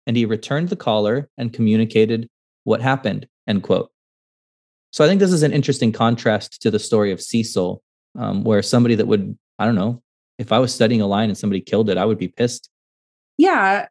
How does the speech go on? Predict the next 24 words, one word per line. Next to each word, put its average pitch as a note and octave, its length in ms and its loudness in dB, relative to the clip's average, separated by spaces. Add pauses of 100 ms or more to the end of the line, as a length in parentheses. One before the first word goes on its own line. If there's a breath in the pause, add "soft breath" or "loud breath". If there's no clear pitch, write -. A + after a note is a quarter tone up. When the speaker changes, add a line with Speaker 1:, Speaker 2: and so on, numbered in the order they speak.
Speaker 2:
it C4 120 4
would C#4 220 2
seem D4 220 4
counterintuitive B3+ 1080 0
to G#3+ 80 -8
the F#3 580 -2
research G3+ 760 -2
aims E3+ 600 -2
of F3 160 -4
studying E3+ 580 -2
a E3+ 120 -2
lion, E3 500 -2
presumably F3 720 0
through D#3+ 220 -8
their D#3+ 180 0
entire D#3+ 560 -2
natural D#3 640 -4
life G#3+ 280 0
cycle. C3 680 -4 (260)
I C#3 140 -2
guess C#3+ 320 -6
Oxford D3+ 440 -6
didn't D3+ 280 -2
care D#3+ 540 -4